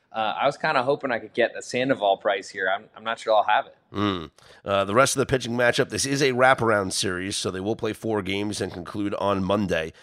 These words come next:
Speaker 2: Uh, but you got Tyler Anderson against Nick Pivetta, Reed Detmers, and Garrett Whitlock. And then we'll talk about this game when we do our Sunday night pod. But on Monday, you'll have Shohei Ohtani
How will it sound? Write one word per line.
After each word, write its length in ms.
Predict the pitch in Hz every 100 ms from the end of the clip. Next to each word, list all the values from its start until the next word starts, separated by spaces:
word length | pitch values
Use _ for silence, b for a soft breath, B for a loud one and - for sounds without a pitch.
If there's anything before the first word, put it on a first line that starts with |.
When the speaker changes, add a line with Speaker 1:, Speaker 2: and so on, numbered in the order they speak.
| B B
Speaker 2:
Uh, 200 | 113 95 90
but 80 |
you 60 | -
got 140 | 98
Tyler 300 | - 117 113
Anderson 380 | 113 110 107 113
against 260 | 98 95 95
Nick 160 | 98
Pivetta, 580 | - 85 107 120 123 113
Reed 280 | 101 107 80
Detmers, 500 | 113 113 107 113 101
and 120 | 85
Garrett 280 | 101 101 90
Whitlock. 480 | 110 - 117 113 -
And 140 | 95
then 140 | 98 95
we'll 80 | 120
talk 280 | - 147
about 220 | 131 120 -
this 140 | 107
game 300 | 117 104 101 - b b
when 160 | 104 107
we 80 | 101
do 220 | 92 110
our 120 | 98
Sunday 420 | 92 127 117 98
night 280 | 95 120 -
pod. 340 | - 92 87 85 b b -
But 100 | 101
on 200 | 95 95
Monday, 720 | 101 143 135 98 90 87 90
you'll 200 | 98 92
have 360 | 85 92 85 85
Shohei 640 | - - - 135 123 127
Ohtani 680 | 117 107 - 113 113 131 -